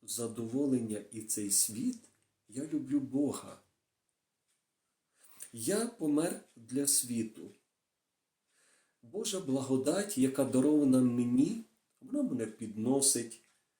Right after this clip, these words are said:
облагороджує мене, навертає від злих вчинків, і мій погляд підносить до неба. Ми маємо говорити про небо.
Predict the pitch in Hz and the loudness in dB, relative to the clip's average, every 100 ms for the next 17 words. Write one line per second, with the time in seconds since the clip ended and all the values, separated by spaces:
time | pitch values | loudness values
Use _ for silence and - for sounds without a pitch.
0 | _ _ 220 202 165 117 123 123 131 131 | _ _ -12 -6 -6 -4 -2 2 2 4
1 | 127 120 117 117 113 110 - - - _ | 2 2 0 2 2 -2 -6 -20 -20 _
2 | 156 202 196 - 131 135 135 131 120 123 | -4 -2 -2 -2 -2 0 2 2 2 0
3 | 123 127 127 - - 127 120 113 - 110 | 2 4 2 0 2 2 2 -2 -6 -8
4 | - - - _ _ 202 214 208 _ _ | -10 -20 -20 _ _ -10 -10 -10 _ _
5 | _ _ _ _ _ _ _ 139 135 143 | _ _ _ _ _ _ _ -4 2 2
6 | 127 - 170 170 160 196 196 - _ 120 | 2 -2 -6 -6 -8 -10 -12 -20 _ -12
7 | 107 107 113 113 - 110 107 - _ 107 | -8 -4 -2 0 0 -2 -6 -16 _ _
8 | 104 107 107 101 92 95 - _ _ _ | -6 -4 -4 -4 -6 -12 -20 _ _ _
9 | _ _ _ _ _ _ _ _ _ _ | _ _ _ _ _ _ _ _ _ _
10 | - _ 180 220 226 220 208 180 160 165 | -20 _ -4 -2 2 2 2 0 0 0
11 | 175 196 196 180 170 - _ 147 156 147 | 2 4 4 2 -2 -6 _ -2 2 4
12 | 151 147 107 101 | 4 2 0 -2